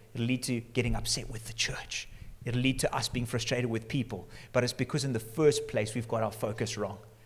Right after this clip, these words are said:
The reason we serve is for an audience of one, which is King Jesus. And he will give us every reward we possibly need now and for all eternity. But that's the only thing for us to notice when we serve, is when we serve, we serve for Jesus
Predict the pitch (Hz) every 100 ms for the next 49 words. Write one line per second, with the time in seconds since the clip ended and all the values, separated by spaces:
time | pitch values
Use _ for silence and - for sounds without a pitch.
0 | - - - - 110 127 143 143 135 120
1 | - 123 101 110 110 113 107 - 120 113
2 | 110 117 101 104 95 95 - - - 110
3 | 107 - 110 107 104 98 101 - - -
4 | - - - 110 123 131 127 123 113 110
5 | - - 127 123 123 120 117 110 110 107
6 | 107 - 117 - 113 113 107 104 101 107
7 | 113 127 123 - 113 120 120 110 107 -
8 | 101 98 - - - - - 123 147 -
9 | 147 156 151 - 120 110 - - - -
10 | - - - - 131 - 120 113 113 123
11 | 123 120 - 117 104 - - - - -
12 | - 127 117 135 127 - 147 113 110 -
13 | 123 113 113 113 104 98 98 -